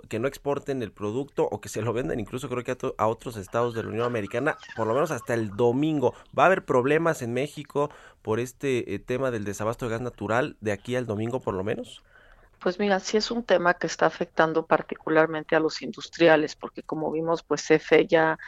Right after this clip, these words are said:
Speaker 2: ya no estaba comprando este gas caro y, y, este, y cefe ya estaba tomando medidas. Eh, el, el,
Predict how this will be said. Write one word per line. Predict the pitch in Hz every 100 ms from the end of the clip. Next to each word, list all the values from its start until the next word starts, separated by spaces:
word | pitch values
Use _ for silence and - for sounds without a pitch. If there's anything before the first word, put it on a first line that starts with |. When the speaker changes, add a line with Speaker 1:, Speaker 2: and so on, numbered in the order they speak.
| - - - _
Speaker 2:
ya | 156
no | 165
estaba | 160 - 156 156
comprando | - 147 151 156
este | 151 -
gas | 147 151 -
caro | - 160 160 170
y, | 151 143 151 -
y, | - 165 185 185
este, | - 139 - - 139 131 139 - - - -
y | -
cefe | - 160 165 156
ya | 160
estaba | 160 151
tomando | 151 147 156 151 156
medidas. | 156 160 180 160 151 - - - - _ -
Eh, | 180 180 -
el, | 185 185 -
el, | 180 175